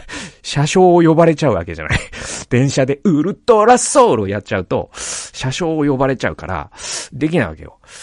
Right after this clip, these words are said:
で、やりたくもないけど、そもそも。<laughs> 車でもやらねえけど。あれなんだけど、その、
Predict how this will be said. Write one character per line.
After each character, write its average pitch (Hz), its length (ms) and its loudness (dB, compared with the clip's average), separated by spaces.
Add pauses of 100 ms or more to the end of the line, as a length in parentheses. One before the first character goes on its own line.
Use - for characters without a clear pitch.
(500)
で、 131 220 -6
や 139 100 4
り 185 80 0
た 202 100 6
く 127 60 -2
も 98 80 0
な 135 120 4
い - 40 0
け 87 80 -8
ど、 78 100 -12
そ - 120 -16
も 82 80 -14
そ - 80 -20
も。 - 120 -20 (360)
<laughs> - 400 4
車 202 280 2
で 185 60 0
も 123 80 -2
や 107 180 0
ら 180 120 0
ね 160 100 -2
え - 40 -2
け - 120 -12
ど。 - 80 -18 (680)
あ 135 60 -2
れ 131 140 4
な 202 100 2
ん 143 60 0
だ 95 80 -8
け 92 100 -12
ど、 92 300 -2
そ 151 100 -4
の、 120 260 -2